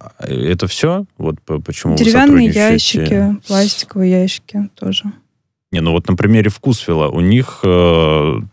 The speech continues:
Speaker 1: очень много там различной упаковки, да, они стараются там оболочать в бумагу, но так, э, так или иначе там пластик, э, пленка — этого всего много. Это вы забираете у них или куда это девается?
Speaker 2: А это другая немножко история. Вот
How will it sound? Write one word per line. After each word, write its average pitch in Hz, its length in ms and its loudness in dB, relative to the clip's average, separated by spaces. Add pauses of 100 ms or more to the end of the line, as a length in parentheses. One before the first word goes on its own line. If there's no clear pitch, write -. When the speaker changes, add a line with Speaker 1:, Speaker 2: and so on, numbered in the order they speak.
(160)
Speaker 1:
очень 90 360 0
много 87 280 4
там 80 180 -2
различной 85 500 -2
упаковки, 87 560 -2
да, 82 240 0
они 76 180 -2
стараются 113 600 -2
там 62 380 -4
оболочать 73 580 -2
в 73 80 -8
бумагу, 82 460 0
но 73 100 -4
так, - 140 -4 (320)
э, - 340 -4
так - 200 -6
или 80 100 0
иначе 101 260 0
там 73 180 -4 (240)
пластик, - 680 -2
э, 73 280 -2 (160)
пленка — 95 400 0
этого 80 220 -2
всего 87 280 -2
много. 87 380 0 (460)
Это 85 440 0
вы 80 200 0
забираете 98 600 0
у 76 40 0
них 67 240 -4
или 73 120 -4
куда 82 220 -2
это - 160 -8
девается? - 460 -6 (440)
Speaker 2:
А 208 140 -2
это 214 240 -4
другая 220 460 0
немножко 196 480 0
история. 196 420 -2
Вот 185 140 -2